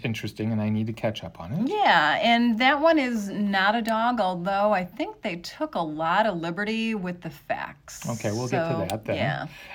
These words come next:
Speaker 1: And then I saw an interesting horror film called Violation.
Speaker 2: Two
Speaker 1: So,
Speaker 2: barks, three barks?
Speaker 1: uh, I'm still thinking about it.
Speaker 2: Oh, okay,
Speaker 1: There's
Speaker 2: maybe
Speaker 1: a lot
Speaker 2: I'll
Speaker 1: to
Speaker 2: have to watch
Speaker 1: sift
Speaker 2: it.
Speaker 1: through. No.
Speaker 2: No.
Speaker 1: No.
Speaker 2: No.
Speaker 1: No. <laughs> You'll never speak to me again.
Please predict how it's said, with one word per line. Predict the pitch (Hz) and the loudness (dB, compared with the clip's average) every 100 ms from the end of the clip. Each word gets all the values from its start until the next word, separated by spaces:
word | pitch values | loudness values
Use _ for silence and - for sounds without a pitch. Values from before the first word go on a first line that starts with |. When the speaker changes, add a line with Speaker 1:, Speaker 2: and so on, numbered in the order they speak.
| - | -2
Speaker 1:
And | 135 | 0
then | 135 | 2
I | 165 | 0
saw | 165 175 | 2 2
an | 143 | 2
interesting | 127 - 120 131 | 2 -2 -6 -4
horror | 104 110 101 | 0 0 0
film | 113 101 | -2 -4
called | 104 92 | -2 -4
Violation. | 95 101 95 90 90 - 85 - - - - _ - - - - _ _ - | -4 -6 -6 -8 -6 -6 -6 -18 -20 -20 -20 _ -20 -20 -20 -20 _ _ -18
Speaker 2:
Two | - 117 | -4 0
Speaker 1:
So, | |
Speaker 2:
barks, | 104 214 - - | 6 6 6 -6
three | - 185 190 | -8 -4 2
barks? | 208 240 131 | 4 4 4
Speaker 1:
uh, | 131 131 | 4 2
I'm | 131 120 | 0 -2
still | - 220 | 0 0
thinking | - 180 175 110 | 4 2 4 2
about | 98 85 | 0 -2
it. | 98 - | -6 2
Speaker 2:
Oh, | 320 539 508 147 - - _ _ - | 4 6 2 -2 -12 -20 _ _ -2
okay, | 247 - 233 | -2 0 2
Speaker 1:
There's | - | 4
Speaker 2:
maybe | 214 - | 6 8
Speaker 1:
a | |
lot | 214 | 6
Speaker 2:
I'll | 254 | 6
Speaker 1:
to | 330 | 2
Speaker 2:
have | - | 4
to | |
watch | 175 127 - | 6 6 4
Speaker 1:
sift | 117 | -2
Speaker 2:
it. | |
Speaker 1:
through. | 147 113 | 2 2
No. | 113 120 113 107 - - | 4 6 6 4 -8 -8
Speaker 2:
No. | 180 170 160 185 202 - | -2 2 4 4 6 8
Speaker 1:
No. | 117 113 113 110 | 8 8 8 6
Speaker 2:
No. | 104 147 151 156 151 143 143 | 4 0 2 2 0 -2 -2
Speaker 1:
No. | 104 95 - - 175 - 180 | 0 0 0 -2 -4 -4 -6
<laughs> | - - - 262 | -4 -8 -2 2
You'll | 131 | 4
never | 123 113 110 | 6 4 2
speak | - 120 107 | 0 0 2
to | |
me | 123 117 | 2 2
again. | 117 110 101 | 4 4 2